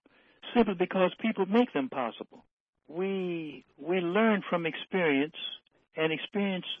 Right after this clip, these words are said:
us, teaches us what is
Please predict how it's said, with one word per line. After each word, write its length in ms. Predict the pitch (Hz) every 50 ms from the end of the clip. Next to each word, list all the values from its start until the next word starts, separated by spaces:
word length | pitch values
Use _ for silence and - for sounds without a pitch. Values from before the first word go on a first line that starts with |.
| -
us, 100 | 156 151 151 - - - - -
teaches 340 | 175 175 165 - 151 143 143
us 160 | 147 143 139 - - - - _ _ _ _ _ _ _ - -
what 200 | 160 180 180 - _ _ -
is 180 | 143 139 131